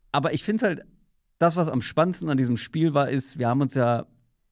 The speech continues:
häufiger mal gefragt, wie sieht denn das aus? Aaron Rodgers, also wie, zu was ist er individuell noch in der Lage?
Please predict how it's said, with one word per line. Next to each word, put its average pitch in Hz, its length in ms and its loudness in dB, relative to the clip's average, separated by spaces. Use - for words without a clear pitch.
häufiger 151 380 4
mal 110 120 2
gefragt, 120 400 0
wie 131 80 4
sieht 143 220 -2
denn 139 60 -4
das 117 160 -4
aus? 95 320 -6
Aaron 139 280 2
Rodgers, 147 720 0
also 113 180 0
wie, 151 300 2
zu 117 160 -4
was 139 140 4
ist 131 120 -4
er 131 140 -4
individuell 170 540 4
noch 156 120 2
in 143 80 0
der 143 120 4
Lage? 156 480 2